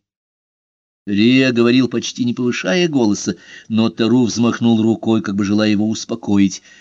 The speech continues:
Он улыбнулся. «Да», — сказал Рия, пожав плечами, — «но вы мне еще не ответили. Вы хорошенько все продумали?» Тару удобнее устроился в кресле и потянулся к лампе. «А в Бога вы верите, доктор?»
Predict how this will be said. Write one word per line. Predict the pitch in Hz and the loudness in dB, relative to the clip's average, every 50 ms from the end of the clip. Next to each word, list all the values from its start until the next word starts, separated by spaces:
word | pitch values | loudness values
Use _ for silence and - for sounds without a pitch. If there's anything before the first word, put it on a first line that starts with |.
| - _ | -20 _
Он | - 98 98 98 | -6 -4 -4 -4
улыбнулся. | - 113 98 104 98 95 95 95 101 - - - 92 _ _ _ - - - - _ - | -4 -4 -4 -4 -2 -2 -2 -2 -4 -4 -6 -10 -12 _ _ _ -20 -20 -20 -20 _ -12
«Да», — | - - 127 151 190 208 220 226 226 | -6 -2 0 0 2 2 2 2 0
сказал | 190 - - 101 90 85 87 87 85 | -2 -2 -4 -4 -2 -2 0 -2 -2
Рия, | 85 85 87 87 87 92 92 | 0 0 2 2 2 0 0
пожав | - - 92 90 95 98 - | -4 -6 -6 -4 -6 -6 -8
плечами, — | - 95 101 - - 95 98 101 202 202 _ _ _ _ _ _ | -10 -10 -8 -8 -6 -4 -4 -4 -6 -8 _ _ _ _ _ _
«но | - - - 104 113 | -8 -4 -2 0 2
вы | 151 190 208 | 2 0 0
мне | 214 220 226 220 | 0 -2 -2 -2
еще | 208 - - - 220 | -2 -4 -4 -6 -6
не | 214 214 | -6 -6
ответили. | 220 202 - 135 110 98 87 - 87 87 90 87 - | -6 -2 2 2 2 2 2 0 -2 -2 -4 -4 -2
Вы | 110 101 101 98 98 | 0 2 4 4 4
хорошенько | - - - 101 98 - - 123 156 196 202 - 240 | 2 -2 -2 -2 -2 0 0 -2 -2 -2 -4 -6 -8
все | 226 - - 269 254 | -8 -8 -8 -8 -8
продумали?» | 208 - 120 110 101 92 90 - - - - _ _ _ _ _ _ _ _ _ _ _ _ _ _ _ _ _ _ _ _ _ _ _ _ | -6 -6 -6 -4 -2 -2 -2 -2 -4 -4 -8 _ _ _ _ _ _ _ _ _ _ _ _ _ _ _ _ _ _ _ _ _ _ _ _
Тару | - 113 113 107 107 107 110 110 | -2 -2 0 0 2 2 2 0
удобнее | 113 110 101 113 110 101 90 98 98 98 | 0 0 2 2 2 2 2 2 2 2
устроился | 92 90 - - 104 101 98 95 92 - 101 | 0 -2 -2 0 0 2 2 0 -2 -4 -8
в | 95 - | -8 -8
кресле | - - 92 101 113 - - 117 117 - _ _ _ _ _ - | -6 -2 -2 -2 -2 -2 -6 -8 -10 -10 _ _ _ _ _ -18
и | - | -18
потянулся | 95 - - - 92 98 107 104 - 104 | -18 -12 -6 -4 -2 -2 -2 -4 -6 -10
к | - - | -6 -4
лампе. | 95 95 95 87 - 95 - _ _ _ _ _ _ _ _ _ _ _ _ | -4 -2 -4 -4 -8 -12 -16 _ _ _ _ _ _ _ _ _ _ _ _
«А | - - 101 110 117 | -6 -2 -2 0 0
в | 110 104 101 | -2 -4 -4
Бога | 104 123 160 170 156 131 120 120 113 | 0 2 2 2 4 4 4 4 4
вы | 110 104 104 104 | 6 4 4 4
верите, | 123 160 - 196 131 - - 98 92 | 4 2 4 2 2 0 0 -4 -2
доктор?» | 90 92 85 - - 107 101 - - | -2 -2 -4 -4 -6 -8 -8 -8 -10